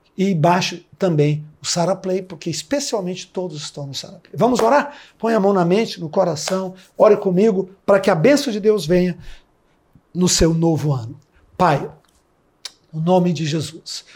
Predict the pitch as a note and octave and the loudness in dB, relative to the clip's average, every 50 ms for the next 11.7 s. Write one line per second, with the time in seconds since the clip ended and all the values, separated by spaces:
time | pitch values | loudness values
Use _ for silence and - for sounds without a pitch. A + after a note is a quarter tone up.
0 | - _ _ _ E3+ D3 D3 D#3 D3+ D3+ - D#3 C#3+ - - C3+ - - C#3+ B2+ | -20 _ _ _ -2 0 2 2 2 2 0 -4 -10 -12 -14 -14 -10 -8 -8 -4
1 | A2+ D3+ F3+ G3 G3 G3 F#3+ - - - - - - _ - E3+ F3+ F3 F3 F3 | 0 2 2 2 2 0 -2 -6 -10 -14 -20 -20 -18 _ 0 2 2 4 2 2
2 | F3 - - D#3 - - - - _ _ _ - E3+ D#3+ D#3+ - D3+ B2+ C3 E3 | -2 -4 -10 -12 -16 -20 -20 -20 _ _ _ 4 4 4 4 0 -6 0 2 2
3 | G#3 B3 A#3 - - A#3 G#3+ G3+ F#3+ - - F#3+ D#3 C3+ D3 - _ - _ _ | 2 2 0 -4 -8 -12 -10 -10 -10 -10 -10 -10 -12 -14 -20 -20 _ -20 _ _
4 | - - - - - A3+ G#3+ F#3 G3+ - - - - A#3+ C4 C4+ C4 C4 A3 G#3 | -16 -10 -8 2 4 4 4 4 2 -2 -4 -8 -6 -4 -4 -2 -2 -4 -4 -4
5 | G#3 F3+ G3 F#3+ - - - - F#3 - - F3 D3 A#2+ C3 - - _ _ _ | -6 -6 -6 -8 -10 -12 -12 -12 -12 -10 -12 -14 -12 -14 -16 -18 -20 _ _ _
6 | _ _ _ _ _ _ - - E3 D#3 C#3+ D3+ D3 D#3+ F3 F3+ F3 E3 C#3+ D#3 | _ _ _ _ _ _ -8 -4 -4 -2 -2 -2 0 2 2 2 2 0 -2 -4
7 | D3 C3+ E3 F3 F3+ E3 - - D#3 C#3+ C#3 D3 D3 D3 E3+ F#3 F#3 F#3 F#3 F#3 | 0 2 4 4 4 2 -2 -8 -12 -12 -10 -8 -4 2 2 4 2 2 0 -6
8 | - _ _ - _ _ _ _ _ _ _ _ _ _ _ _ _ _ _ _ | -14 _ _ -20 _ _ _ _ _ _ _ _ _ _ _ _ _ _ _ _
9 | - - - _ _ - G#3 F#3+ F3 E3+ D#3+ C#3+ - - - G3 F#3+ - E3+ D#3 | -20 -20 -20 _ _ 2 4 4 4 4 0 0 -4 -6 -4 -4 -4 -4 -4 -6
10 | - C4 C#4 C4+ A3 F3+ - G3 F3 - - F#3 F3 - - F3+ F3 G3+ A3 G3 | -2 -2 -2 -2 -2 -6 -6 -8 -8 -6 -8 -8 -8 -6 -6 -6 -4 -6 -6 -8
11 | G3+ F#3+ - F#3+ D#3+ - - F3+ - - _ - - - | -10 -10 -10 -14 -14 -14 -14 -14 -14 -14 _ -20 -20 -20